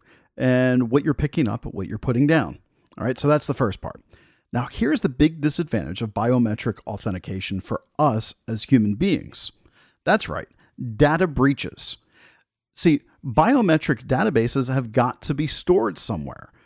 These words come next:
which are these unique identifiers of all of our personal information, our banking information, right? Uh, our identified information as far as, uh,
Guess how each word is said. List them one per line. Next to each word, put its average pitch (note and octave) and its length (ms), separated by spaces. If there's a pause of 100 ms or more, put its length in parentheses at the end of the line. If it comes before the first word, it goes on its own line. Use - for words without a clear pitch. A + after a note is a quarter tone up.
(120)
which C#3 220
are D3+ 160
these C#3+ 260 (220)
unique C3+ 480 (100)
identifiers D3+ 1120
of D3 160
all E2 260
of B2+ 120
our D3 100
personal - 560
information, C#3 640
our C#2+ 120
banking A#2 500
information, C3+ 840
right? A#2 260 (500)
Uh, G2 320
our G2+ 300 (260)
identified C3 920
information C3+ 800 (260)
as - 160
far G#2 340
as, G2+ 180
uh, D#2 220